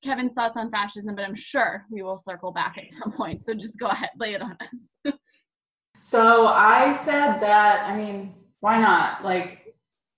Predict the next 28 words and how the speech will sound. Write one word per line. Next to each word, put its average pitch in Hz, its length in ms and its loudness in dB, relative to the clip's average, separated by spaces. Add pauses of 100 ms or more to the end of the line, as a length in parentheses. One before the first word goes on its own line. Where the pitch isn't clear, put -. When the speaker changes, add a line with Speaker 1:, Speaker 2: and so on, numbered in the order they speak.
(200)
Speaker 2:
what 208 120 2
are, 214 140 4
what 208 120 4
else 208 240 4
do 233 80 2
you 233 60 2
have - 100 -4
to - 180 -8
do, 202 420 4
<laughs> - 0 -
basically? 214 600 4 (500)
Especially 269 380 -2
now, 226 240 4
I - 140 6
don't 240 180 4
know 240 60 2
about 196 420 0
you 180 160 -2
guys 156 240 -2
where 156 420 -4
you 156 220 -2
are, 156 240 2
but - 240 -2
New 185 80 -4
Jersey's 190 420 -4
doing 175 440 -4
mail-ins, 156 560 -6
so - 460 0